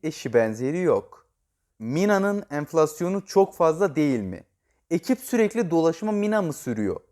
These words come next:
Bunu şöyle cevaplayabilirim. Öncelikle Mina protokolünün enflasyonu çok fazla değil. Minalarınızı stake ederek enflasyondan korunup üstüne Mina adedinizi artırabilirsiniz.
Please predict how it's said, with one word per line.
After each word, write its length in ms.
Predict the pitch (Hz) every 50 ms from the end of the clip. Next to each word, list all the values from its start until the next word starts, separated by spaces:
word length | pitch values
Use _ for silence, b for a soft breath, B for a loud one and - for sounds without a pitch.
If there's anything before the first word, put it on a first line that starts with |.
| _ _ _ _ _ -
Bunu 320 | 120 123 151 208 226 262
şöyle 380 | - - 262 254 247 233 208 185
cevaplayabilirim. 1000 | 156 180 175 165 160 165 170 180 180 185 165 196 185 202 202 208 208 202 202 - _ _ _ _ -
Öncelikle 640 | 135 147 160 165 147 180 208 214 254 233 - 196 156
Mina 300 | 156 165 190 220 226 220
protokolünün 640 | - - 160 151 143 156 147 - 165 156 160 165 165
enflasyonu 840 | - 160 165 165 156 - 165 160 156 156 - - 170 175 190 208 -
çok 280 | - - 196 165 156 -
fazla 420 | - 139 131 131 147 180 185 147
değil. 240 | 156 143 117 95 90 - _ _ _ _ _ _ _ _ _ _ _ _ _ _ _ _ -
Minalarınızı 800 | 131 170 214 240 254 247 233 220 196 190 185 185 190 208 226
stake 480 | 208 - - - 226 226 240 233 - 196
ederek 340 | 139 127 127 151 180 196 - _ -
enflasyondan 840 | 147 143 143 135 165 160 151 151 151 - 170 151 156 175 208 226 220
korunup 520 | - - 151 147 151 151 175 208 233 - _ _ _ _ _ _ _ -
üstüne 400 | 185 165 - - - 208 214 240
Mina 380 | 226 202 196 220 247 254 240 -
adedinizi 540 | 180 180 156 180 160 185 190 196 202 240 269
artırabilirsiniz. 1200 | - 175 156 147 143 - - 170 165 147 127 113 101 95 92 - - 80 67 - - _ _